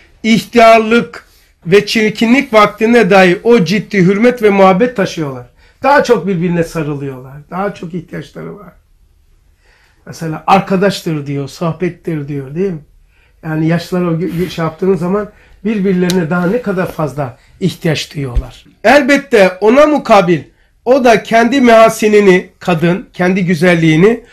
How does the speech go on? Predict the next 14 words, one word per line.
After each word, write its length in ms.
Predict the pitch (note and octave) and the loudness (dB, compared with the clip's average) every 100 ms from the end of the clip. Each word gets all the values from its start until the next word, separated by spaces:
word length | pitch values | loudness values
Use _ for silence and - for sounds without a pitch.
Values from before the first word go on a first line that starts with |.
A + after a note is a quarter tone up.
| - - _ | -20 -20 _
onun 340 | G3+ A#3+ C#4+ C4 | 2 4 4 4
nazarına, 720 | A#3 A#3 A3+ A3+ G3+ E3 - | 4 4 4 4 4 2 -2
kocasının 600 | - G3 G#3 G3+ A3 A#3+ | -2 0 2 0 0 2
nazarına 520 | A#3 F#3 G#3 G3 F3+ F3 | 2 4 4 4 2 2
tahsis 420 | F3+ F3 A3 - | -2 0 -4 -2
eder, 300 | G3+ A3+ B3 - - _ | 0 0 -2 -10 -20 _
has 340 | - B3 C#4 - | 0 0 0 -2
kılar 460 | A3 A#3 C#4 C4+ _ _ _ _ | 0 2 2 -2 _ _ _ _
ve 180 | F3+ G#3+ | 0 2
muhabbetini 720 | G#3 G#3+ A3+ G#3 A#3 B3+ A3 | 4 4 4 2 0 2 2
ona 640 | G#3+ G#3 A3+ A3+ A3+ G3 _ _ _ | 2 2 4 6 4 2 _ _ _
hasretmesi 1300 | G#3+ A#3 - A3+ A3 - G#3+ G#3 - C4 C#4+ C4 _ _ _ _ | 2 2 2 0 -2 0 0 0 0 0 0 -2 _ _ _ _
muktezai 720 | F3 G#3+ G#3+ A#3+ F#3+ A#3+ C4 B3 | 0 0 2 0 2 4 4 2
insaniyettir. 1120 | A#3 - A3+ A#3 A#3+ G#3 - - B2+ - | -2 2 4 4 4 2 -2 -12 -14 -16